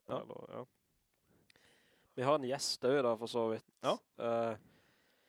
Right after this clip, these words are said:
Speaker 2: det er vel en gjest som jeg har begynt å booke litt mer sånn, eh, målrettet nå.
Speaker 1: Ja, så jeg får ikke si fringe.
Speaker 2: Fringe-gjest.
Speaker 1: Ja.
Speaker 2: Nei, nei,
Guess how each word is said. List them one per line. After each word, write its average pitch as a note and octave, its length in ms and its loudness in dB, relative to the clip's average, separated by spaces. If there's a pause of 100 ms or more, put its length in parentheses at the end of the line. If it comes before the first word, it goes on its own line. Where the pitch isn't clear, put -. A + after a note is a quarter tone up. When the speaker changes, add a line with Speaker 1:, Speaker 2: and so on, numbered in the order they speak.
(520)
Speaker 2:
det - 80 -2
er D3+ 40 4
vel E3+ 80 2
en D3 80 0
gjest - 320 -2
som D3+ 200 0
jeg C#3 80 0
har C#3 60 2
begynt C#3+ 260 2
å A#2+ 60 -10
booke - 380 -6
litt C3 180 -4
mer B2 220 0
sånn, A2+ 400 0
eh, G#2+ 320 -2 (300)
målrettet A#2 680 0
nå. A2 180 0 (160)
Speaker 1:
Ja, A2 140 0
så F2 140 -6
jeg E2+ 80 -12
får F#2 160 -14
ikke A#2+ 160 -8
si G#2 80 -4 (100)
fringe. D3 480 -8 (800)
Speaker 2:
Fringe-gjest. C#3+ 540 -2 (140)
Speaker 1:
Ja. C3 160 2 (680)
Speaker 2:
Nei, D3 240 4
nei, D#3+ 160 4